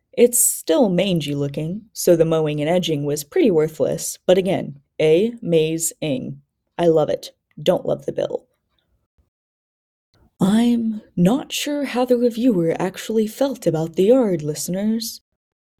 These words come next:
You know how there are usually stars above the text of the review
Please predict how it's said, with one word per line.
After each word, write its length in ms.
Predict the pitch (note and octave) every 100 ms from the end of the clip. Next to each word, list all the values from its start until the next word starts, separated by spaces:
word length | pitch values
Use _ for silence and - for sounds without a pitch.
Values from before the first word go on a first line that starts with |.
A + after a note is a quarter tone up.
| _
You 140 | F3
know 220 | E3+ G#3
how 460 | G#3+ F#3+ G#3 G#3+ G#3+
there 240 | G#3 F3+
are 40 | E3+
usually 560 | E3 E3+ F#3 F3 E3+
stars 580 | E3 - F3 E3 F3 G3+
above 360 | F3+ E3 F3 F3+
the 80 | E3+
text 480 | - F#3+ F#3+ -
of 80 | F#3
the 100 | E3
review 640 | D#3 D3 D3+ D#3 G3+ C4